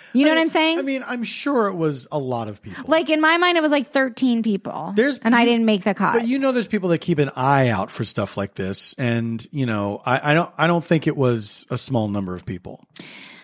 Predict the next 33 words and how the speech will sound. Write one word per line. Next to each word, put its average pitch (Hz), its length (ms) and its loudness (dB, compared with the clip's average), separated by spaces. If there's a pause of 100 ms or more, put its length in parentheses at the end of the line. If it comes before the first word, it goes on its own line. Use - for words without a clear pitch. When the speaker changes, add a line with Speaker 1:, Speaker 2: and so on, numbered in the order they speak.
(580)
Speaker 1:
I 339 120 0
don't 494 260 -2 (180)
know. 170 360 0 (120)
She - 240 -2
didn't 381 220 0
say 381 340 2
in 370 140 0
the, 359 80 2
um, 330 400 0
Speaker 2:
Well, 247 80 0
no, 302 160 2
of 339 80 4
Speaker 1:
form 440 100 2
Speaker 2:
course, 494 160 2
Speaker 1:
letter. 202 320 2
Speaker 2:
of 131 180 -2
course 208 240 -4
not, 98 220 -14
but 240 80 -2
Speaker 1:
Why? 311 240 4
But 254 140 2
it 247 100 0
would 254 160 2
have 247 140 2
been 233 160 2
helpful 226 420 0
to 220 120 2
know, 214 280 4
like, 170 300 0
two 311 220 0
hundred 311 360 -2
people, 220 840 2
Speaker 2:
Mm-hmm. 117 360 -12